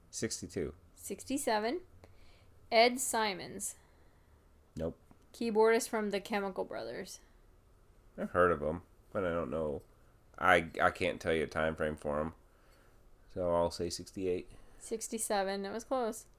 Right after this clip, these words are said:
Speaker 2: Nope. Seventy. That was my bad. It's still close.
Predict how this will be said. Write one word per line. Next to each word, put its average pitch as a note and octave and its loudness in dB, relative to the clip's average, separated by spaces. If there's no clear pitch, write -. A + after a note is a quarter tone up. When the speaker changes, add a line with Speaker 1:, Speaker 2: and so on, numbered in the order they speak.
Speaker 2:
Nope. A#3 6
Seventy. G#3 2
That G#3 -4
was A#3 -2
my A3+ 0
bad. G#3 4
It's - -6
still C4+ 6
close. G3+ 0